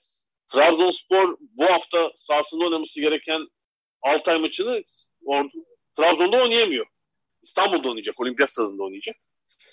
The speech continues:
Yani son maç oldu Trabzon şehrindeki o maç. Bu sezonun son maçı oldu. Verilen zarar sebebiyle. Yani hem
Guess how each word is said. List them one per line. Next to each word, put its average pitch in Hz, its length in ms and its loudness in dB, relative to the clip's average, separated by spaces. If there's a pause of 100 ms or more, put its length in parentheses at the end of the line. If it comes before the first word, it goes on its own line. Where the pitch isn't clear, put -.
(480)
Yani 117 400 0 (200)
son 196 280 4
maç 170 200 4
oldu 117 360 0 (360)
Trabzon 123 340 2
şehrindeki 110 600 -8
o 110 60 -2
maç. 104 160 -6
Bu 117 100 -14
sezonun 123 300 -2
son 175 220 2
maçı - 300 -2
oldu. 113 260 2 (400)
Verilen 117 340 4
zarar 113 280 4
sebebiyle. 104 380 -4
Yani 117 260 0
hem 165 160 0